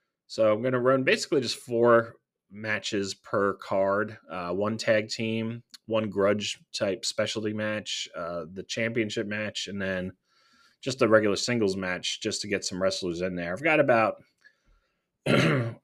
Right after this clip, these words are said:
think I'm using about, like, twelve wrestlers total. I've got three tag teams, um, so, uh,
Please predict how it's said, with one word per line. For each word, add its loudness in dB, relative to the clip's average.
think 6
I'm 8
using 4
about, 6
like, -4
twelve 6
wrestlers 2
total. 2
I've -4
got -2
three 0
tag 6
teams, -4
um, -6
so, 0
uh, -8